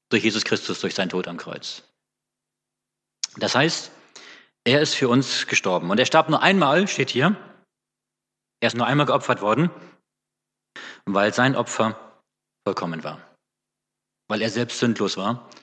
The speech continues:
<clears throat> Hätte er nur eine Sünde getan, dann hätte er für seine eigene Sünde sterben müssen. Aber, äh, Gott hat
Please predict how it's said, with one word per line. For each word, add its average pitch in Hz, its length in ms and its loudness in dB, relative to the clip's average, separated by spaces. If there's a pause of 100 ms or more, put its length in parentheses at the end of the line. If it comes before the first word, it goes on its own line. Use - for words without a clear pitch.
(460)
<clears throat> 123 180 0
Hätte 131 200 0
er 127 420 2
nur 123 140 2
eine 151 140 4
Sünde 139 280 4
getan, 117 440 0 (1400)
dann 95 120 -6
hätte 107 140 0
er - 40 -2
für 107 60 -2
seine 101 200 0
eigene 104 220 0
Sünde 92 220 -2
sterben 87 320 -6
müssen. 82 300 -10 (1200)
Aber, 95 540 -4 (580)
äh, 95 280 -2 (1080)
Gott 151 200 0
hat - 480 -2